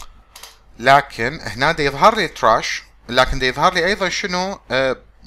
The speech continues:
ال-، البقية اللي هم اصلًا ما حاذفهم اني. ليش؟ لان احنا استخدمنا with trash. اذا حبينا، خلينا نقول هذا كوبي ونعمله كومنت. اذا حبينا فقط التراش، فراح هنا نجي نقول شنو؟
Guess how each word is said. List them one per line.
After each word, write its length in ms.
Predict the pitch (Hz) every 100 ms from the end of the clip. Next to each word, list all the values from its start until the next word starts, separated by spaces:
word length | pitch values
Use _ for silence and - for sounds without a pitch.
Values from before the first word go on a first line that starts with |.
| - _ _ -
ال-، 240 | 117 107
البقية 600 | 113 123 - 185 202 139
اللي 180 | 98 107
هم 200 | 117 127
اصلًا 300 | 98 143 127
ما 120 | 131
حاذفهم 540 | 147 110 95 92 - 80
اني. 300 | 80 80 - _ - - - - - -
ليش؟ 360 | 139 185 202
لان 100 | 160
احنا 200 | 143 160
استخدمنا 600 | 147 156 147 185 190 175 -
with 560 | 127 165 190 127 117 - - -
trash. 440 | 131 90 - - - _ _ _ _ _ _ -
اذا 140 | 113 113
حبينا، 840 | - 135 - 175 208 160 170 196 -
خلينا 140 | 131 127
نقول 120 | 139
هذا 160 | 139 135
كوبي 320 | 143 131 120
ونعمله 360 | 123 110 131
كومنت. 440 | 120 127 104 120 - - - - _ - -
اذا 140 | -
حبينا 360 | 117 - - 196
فقط 300 | - - -
التراش، 540 | - - 110 120 - - - _ _ _ _ _ _
فراح 320 | 110 110 107
هنا 160 | 117 170
نجي 220 | 147 135
نقول 200 | 139 139
شنو؟ 320 | 160 147 143